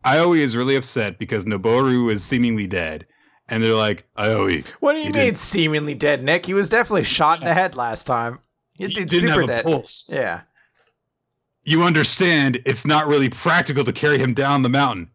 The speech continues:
Speaker 1: You could have fucking called somebody to come out to you. <laughs>
Speaker 2: No, Nick, we're out in the forest. There's no way they'd get reception out here or something. <laughs>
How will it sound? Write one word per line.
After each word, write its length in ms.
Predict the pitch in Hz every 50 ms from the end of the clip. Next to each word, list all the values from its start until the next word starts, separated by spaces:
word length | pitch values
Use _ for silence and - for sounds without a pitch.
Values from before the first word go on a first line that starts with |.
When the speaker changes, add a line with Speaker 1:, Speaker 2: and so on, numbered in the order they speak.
| _ _ _
Speaker 1:
You 80 | - - -
could 180 | - - 302 427
have 160 | 415 277 -
fucking 440 | - - 277 254 - - 220 175 151
called 540 | - - - - 185 226 277 320 339 277 214
somebody 540 | - - - 208 180 185 170 175 180 190 190
to 100 | 190 180
come 280 | - - - 226 220 208
out 220 | 220 233 214 -
to 300 | - - - 170 202 285 302
you. 220 | 285 - - - - - 254 -
<laughs> 160 | - - -
Speaker 2:
No, 300 | 165 185 185 175 160 143
Nick, 260 | 139 139 135 131 -
we're 80 | 151 147
out 200 | 151 160 160 160
in 40 | 143
the 80 | 139
forest. 480 | - - 160 160 147 135 120 113 - -
There's 160 | 135 113 101
no 160 | 147 143 143
way 160 | 143 139 135
they'd 200 | 135 131 131 - -
get 180 | - 170 -
reception 520 | - 123 - - 151 139 - - - 123 117
out 220 | 117 113 110 - -
here 260 | 120 117 113 107 110
or 60 | 113
something. 420 | - 143 127 - - 113 117 117 -
<laughs> 40 | -